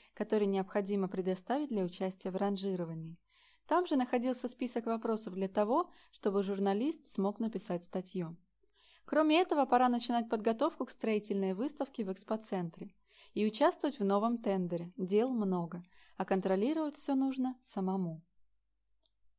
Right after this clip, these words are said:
Зазвонил телефон. Илья, взглянув на экран, на секунду замер.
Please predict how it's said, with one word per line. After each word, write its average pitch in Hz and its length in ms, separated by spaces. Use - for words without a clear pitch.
Зазвонил 247 480
телефон. 240 540
Илья, 233 340
взглянув 254 420
на 240 140
экран, 269 260
на 277 100
секунду 208 460
замер. 196 380